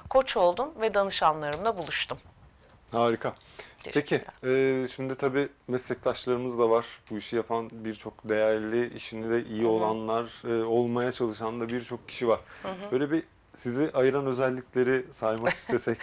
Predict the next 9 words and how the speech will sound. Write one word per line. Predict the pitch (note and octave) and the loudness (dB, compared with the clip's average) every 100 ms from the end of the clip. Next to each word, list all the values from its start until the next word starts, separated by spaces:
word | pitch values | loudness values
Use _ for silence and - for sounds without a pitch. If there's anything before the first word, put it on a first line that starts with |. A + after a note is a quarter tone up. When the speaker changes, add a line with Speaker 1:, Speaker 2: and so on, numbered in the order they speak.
| - | -2
Speaker 2:
merak | A2+ A2+ A2+ A#2 | 0 2 2 0
etsek | G#2+ - A2+ - | -4 -4 -4 -6
neler | G#2+ A#2 | -4 -4
söylersiniz? | A#2 A2 G2+ G2 - F#2 - F3 | -2 -2 -2 -2 -8 -14 -10 -4
Speaker 1:
E, | F3 F3 F3+ F3+ | -2 -2 -6 -8
şöyle | - - F4+ A4+ D#4 | -6 -4 0 0 0
söyleyebilirim. | - F#3+ F3+ F3 F3 E3 D3+ D3+ A3+ - - - - - F#3+ | 0 -2 -2 -4 -8 -8 -8 -6 -8 -10 -18 -14 -14 -14 2
Ben, | G#3 D4 - - G#3+ | 6 8 6 0 2
e, | G#3 G#3 | 4 6